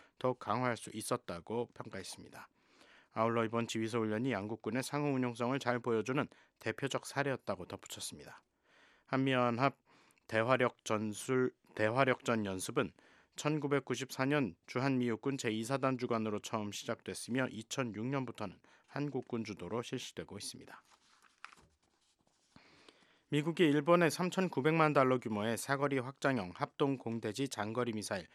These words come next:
판매를 승인했습니다. 미국 국방부 산하 국방안보협력국은 십오 일 이같이 밝히면서 미 의회에 이번 잠정 판매 승인과 관련된 사항들을 전달했다고 밝혔습니다. 그러면서 일본 정부가 요청한 최대 열여섯 발의 에이지엠 일오팔 비 미사일과 관련 장비 및 부품들이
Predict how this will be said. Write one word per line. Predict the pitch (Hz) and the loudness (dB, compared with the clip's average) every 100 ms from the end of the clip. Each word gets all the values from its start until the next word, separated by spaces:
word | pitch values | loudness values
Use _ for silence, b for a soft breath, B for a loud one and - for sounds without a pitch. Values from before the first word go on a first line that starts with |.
| b - | b -6
판매를 | 135 131 110 104 120 | -4 -2 -2 -4 -4
승인했습니다. | - 113 95 - - - - - b b b b | -4 -6 -6 -10 -12 -16 -16 -18 b b b b
미국 | 123 135 156 | -2 0 0
국방부 | 131 120 143 143 135 | -2 2 2 2 2
산하 | 135 147 | 2 2
국방안보협력국은 | 123 - 135 123 113 120 143 123 135 123 - 120 147 123 82 | 0 2 4 4 0 0 -2 -2 -2 -2 -4 -2 0 -2 -4
십오 | - 143 - 117 | -6 -4 -2 -2
일 | 92 101 | -2 -2
이같이 | 131 - - | -2 0 -2
밝히면서 | 110 - 113 117 147 - B B B B | -4 -4 -4 0 0 0 B B B B
미 | - 147 | 2 6
의회에 | 143 147 160 156 | 6 6 6 6
이번 | 120 139 147 | 6 4 2
잠정 | 113 123 147 | 0 2 0
판매 | - 160 156 | 0 -2 -2
승인과 | 139 156 151 135 | 0 -2 2 2
관련된 | 117 120 117 117 113 | 2 0 0 -2 -2
사항들을 | 135 127 117 107 127 | -2 -2 -2 -6 -4
전달했다고 | 107 120 131 123 - 95 90 | -2 0 0 0 -4 -10 -12
밝혔습니다. | - 101 98 - - - - _ _ b b b b b | -10 -10 -10 -14 -14 -18 -18 _ _ b b b b b
그러면서 | - 135 139 160 | 2 4 6 4
일본 | 120 147 156 | 4 4 4
정부가 | 156 147 147 | 4 2 4
요청한 | 139 131 143 156 143 | 4 2 2 2 0
최대 | - 151 | 2 6
열여섯 | 135 135 98 110 147 - | 6 6 2 0 2 4
발의 | 135 104 101 | 4 4 0
에이지엠 | 117 135 131 139 - | -2 0 2 2 0
일오팔 | 135 143 - 143 135 | 0 -2 0 0 0
비 | - 117 113 | -2 -4 -4
미사일과 | 110 120 110 98 151 - | -4 0 0 2 0 0
관련 | - 123 131 123 | -2 0 0 0
장비 | - 110 117 131 | 0 -2 0 0
및 | 139 | 0
부품들이 | - 113 - 127 127 | -2 -4 -2 -2 -2